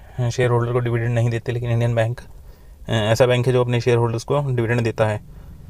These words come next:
"In the quarter ending June दो हज़ार तेईस, Indian Bank has declared dividend of आठ रुपये साठ पैसे, translating a dividend yield of पाँच पॉइंट फ़ोर फ़ाइव परसेंट।" <clears throat> तो कितना dividend दे रहा है? ये दे रहा है आपको आठ रुपये साठ पैसे का। काफ़ी अच्छा ये dividend है।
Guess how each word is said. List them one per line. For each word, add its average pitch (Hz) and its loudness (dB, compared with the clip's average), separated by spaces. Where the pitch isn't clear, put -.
"In 123 -2
the 131 6
quarter 131 2
ending 127 2
June 123 2
दो 123 6
हज़ार 127 6
तेईस, 123 0
Indian 127 2
Bank 123 2
has 120 0
declared 117 0
dividend 117 0
of 127 2
आठ 123 2
रुपये 120 2
साठ 117 2
पैसे, 117 0
translating 127 2
a 127 0
dividend 123 -2
yield 120 -4
of - -18
पाँच 131 2
पॉइंट 123 -2
फ़ोर 123 -2
फ़ाइव 120 2
परसेंट।" 113 -6
<clears throat> - -4
तो 127 -2
कितना 135 0
dividend 135 2
दे 131 0
रहा 131 0
है? 139 -2
ये 135 -4
दे 123 -2
रहा 127 2
है 120 2
आपको 147 -4
आठ 123 0
रुपये 123 0
साठ 117 2
पैसे 107 -4
का। 113 -8
काफ़ी 127 4
अच्छा 135 0
ये 131 6
dividend 127 0
है। 143 -4